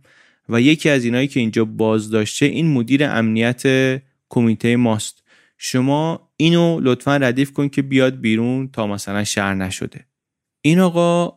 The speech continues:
این کارو نکرد، البته که مک‌کورد رو آزاد نکرد که بیاد بیرون، ولی نرفت این رو هم گزارش کنه که یه نفری اومد یه همچین حرفی به من زد. در واقع چشمش رو روی این قصه بست، خودش رو زد به اون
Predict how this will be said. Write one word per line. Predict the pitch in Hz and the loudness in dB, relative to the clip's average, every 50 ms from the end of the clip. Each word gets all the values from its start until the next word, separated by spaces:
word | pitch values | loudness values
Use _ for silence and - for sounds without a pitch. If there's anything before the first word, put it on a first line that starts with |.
| - | -10
این | - - 139 | -4 -4 -2
کارو | 135 - 151 151 156 | 0 0 0 2 2
نکرد، | 151 127 107 - - - - - _ _ _ - _ _ _ _ _ - | 0 -2 -4 -6 -10 -16 -20 -20 _ _ _ -20 _ _ _ _ _ -12
البته | - 107 104 95 101 98 - - 120 | -8 -8 -6 -6 -8 -8 -6 -8 -8
که | - - | -4 -4
مک‌کورد | 123 107 101 104 - 120 120 123 | -4 -4 -4 -4 -4 -4 -2 0
رو | 127 | 0
آزاد | 107 104 110 101 - 127 123 123 | 0 0 -2 0 0 0 0 0
نکرد | 131 120 - 98 95 - | 0 -2 -2 -4 -6 -6
که | - - | -6 -4
بیاد | 98 98 98 98 95 | -4 -2 -2 -4 -4
بیرون، | - 101 98 98 - - - - - _ _ _ _ _ _ - | -6 -6 -8 -8 -10 -14 -20 -20 -20 _ _ _ _ _ _ -14
ولی | 110 110 123 123 151 185 196 196 196 202 - _ _ _ - | -6 -2 0 0 2 2 0 0 -2 -4 -6 _ _ _ -4
نرفت | 135 160 190 214 214 196 - - | -2 0 0 0 -2 -4 -4 -4
این | 113 120 113 | -4 -2 -2
رو | 110 | -2
هم | 104 104 104 | -2 -2 -4
گزارش | 98 104 110 101 104 101 98 101 98 - | -4 -4 -4 -2 -2 -2 -2 -4 -4 -6
کنه | - 104 104 | -6 -6 -6
که | 101 - 107 | -6 -6 -4
یه | 101 113 | -2 -2
نفری | 117 120 117 - - 110 110 | -2 -2 -2 -2 -4 -2 -2
اومد | 110 104 107 107 107 107 | -2 -2 -2 -2 -2 -2
یه | 104 113 113 | -2 -2 0
همچین | 110 104 98 95 - 101 98 | 0 -2 -4 -6 -8 -8 -8
حرفی | 98 95 104 101 92 - - 107 95 | -6 -6 -6 -6 -6 -6 -6 -6 -6
به | 92 98 | -6 -6
من | 95 98 92 92 92 | -6 -6 -6 -6 -6
زد. | 90 101 92 85 - _ _ _ _ _ _ _ _ _ _ _ | -4 -6 -6 -6 -8 _ _ _ _ _ _ _ _ _ _ _
در | - 107 | -6 -4
واقع | 107 104 104 131 | -4 -2 -4 -6
چشمش | 135 - - 139 139 - - 131 120 - | -6 -4 -4 -4 -4 -4 -4 -6 -6 -4
رو | - 120 | -4 -2
روی | 110 107 104 | -2 -2 -4
این | 101 95 | -4 -6
قصه | - 98 - - - - 104 107 113 117 120 - - | -6 -6 -6 -4 -2 -2 0 0 -2 -4 -6 -6 -8
بست، | 101 95 - - - - _ | -8 -8 -8 -12 -16 -18 _
خودش | _ - 110 107 110 - - | _ -6 -4 -4 -4 -4 -6
رو | 104 | -4
زد | 101 107 101 101 - | -4 -4 -4 -4 -6
به | 95 | -6
اون | 92 98 95 | -6 -6 -6